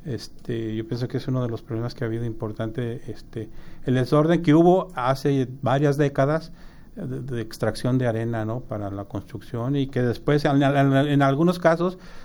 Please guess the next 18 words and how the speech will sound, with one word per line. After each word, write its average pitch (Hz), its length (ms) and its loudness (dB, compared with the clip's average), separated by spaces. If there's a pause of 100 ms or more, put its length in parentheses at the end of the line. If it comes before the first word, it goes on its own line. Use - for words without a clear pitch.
(100)
se - 160 -2
convirtieron 131 480 4
como 147 240 4
en 117 180 2
tiraderos, 127 540 2
¿no? 156 300 2
Por 123 100 -2
ejemplo, 131 320 -4
en 120 60 -2
la 110 80 -2
zona 135 160 0
del 139 120 2
Bajío, 131 380 0
pues, 135 220 -8
fueron, 131 340 -4
fue 131 180 -4
tiradero 127 600 0
de, 110 220 -2